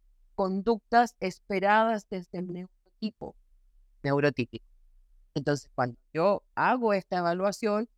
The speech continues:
la comparo con lo que se espera de ese desarrollo neurotípico. Y como también,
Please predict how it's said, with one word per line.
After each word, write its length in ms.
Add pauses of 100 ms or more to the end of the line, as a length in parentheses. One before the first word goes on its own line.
(180)
la 160
comparo 560
con 160
lo 100
que 140
se 140
espera 680 (500)
de 220
ese 280
desarrollo 540
neurotípico. 460 (640)
Y 120
como 280
también, 640